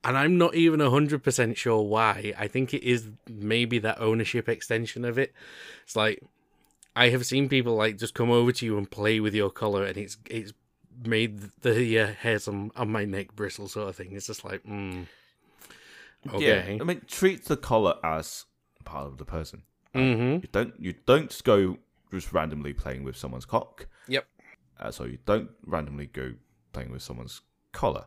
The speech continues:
Speaker 2: without asking them first.
Speaker 1: Yep. And also don't, like, don't be in this position where it's just like, even if somebody says, like, "Hey, yeah, you can play with me,"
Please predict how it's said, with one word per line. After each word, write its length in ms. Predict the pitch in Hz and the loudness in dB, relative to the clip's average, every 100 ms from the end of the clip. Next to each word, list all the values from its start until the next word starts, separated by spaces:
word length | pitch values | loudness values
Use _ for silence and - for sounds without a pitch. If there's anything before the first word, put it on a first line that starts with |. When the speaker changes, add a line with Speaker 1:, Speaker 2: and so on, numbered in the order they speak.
| _ _ _ | _ _ _
Speaker 2:
without 380 | - 71 - 60 _ _ 120 | -12 -12 -10 -12 _ _ 0
asking 360 | 127 127 - | 0 0 -8
them 140 | - - | -10 -12
first. 380 | - - - | -14 -14 -8
Speaker 1:
Yep. 140 | 113 110 - - _ _ _ _ _ _ _ _ - | -4 -4 -8 -20 _ _ _ _ _ _ _ _ 0
And 140 | 151 | 2
also 400 | 160 180 202 208 180 | 6 6 6 6 6
don't, 460 | 151 170 202 190 _ _ _ _ _ _ _ _ - - - - 131 | 4 6 4 2 _ _ _ _ _ _ _ _ -20 -20 -20 -14 -2
like, 300 | 151 135 143 | 0 0 2
don't 280 | 151 170 | 2 2
be 140 | 156 175 | 2 2
in 100 | 170 | 2
this 160 | 156 - | 0 -2
position 440 | - 143 127 143 | -2 -2 0 0
where 80 | 131 | 0
it's 80 | 127 | -2
just 140 | 127 | -2
like, 120 | 131 | -2
even 220 | 131 160 175 | 0 0 0
if 120 | 156 | 0
somebody 420 | 170 151 139 120 | 0 0 0 -2
says, 380 | 123 - 127 - | -4 0 0 -2
like, 240 | 110 110 92 | -2 -2 -2
"Hey, 160 | 135 | -2
yeah, 240 | 113 104 104 | 0 0 -2
you 160 | 98 95 | -2 -6
can 140 | 98 | -8
play 220 | 113 139 | 0 2
with 180 | 135 101 | 0 -4
me," 260 | 78 80 | -10 -14